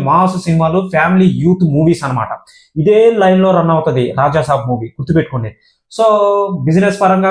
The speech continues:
కూడా తీసుకోవచ్చు, ఫ్యామిలీ యూత్ మాస్ అందరి థియేటర్కి వస్తారు మ్యాక్సిమం చూసుకున్నట్లయితే. So ఏ సర్టిఫికేట్ అంటే, అంటే సినిమాలో ఎటువంటి పదాలు వాడొచ్చు, వాడకూడదు. ఇప్పుడు మూవీ చూస్తా, చూడంగానే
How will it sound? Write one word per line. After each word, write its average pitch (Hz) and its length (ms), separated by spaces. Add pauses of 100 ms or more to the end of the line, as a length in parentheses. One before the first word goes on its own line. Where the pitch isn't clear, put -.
కూడా 202 180
తీసుకోవచ్చు, 190 520
ఫ్యామిలీ 165 300 (120)
యూత్ 165 240 (140)
మాస్ 151 200 (120)
అందరి 170 320
థియేటర్కి 170 360 (120)
వస్తారు 175 260 (140)
మ్యాక్సిమం 180 520 (120)
చూసుకున్నట్లయితే. 170 560 (400)
So 220 80 (180)
ఏ - 80
సర్టిఫికేట్ 220 500
అంటే, 220 240 (320)
అంటే 190 280 (580)
సినిమాలో 240 480 (460)
ఎటువంటి 240 500 (680)
పదాలు 196 360 (120)
వాడొచ్చు, 185 400 (100)
వాడకూడదు. 175 400 (140)
ఇప్పుడు 143 200 (180)
మూవీ 180 200
చూస్తా, 196 400 (160)
చూడంగానే 196 440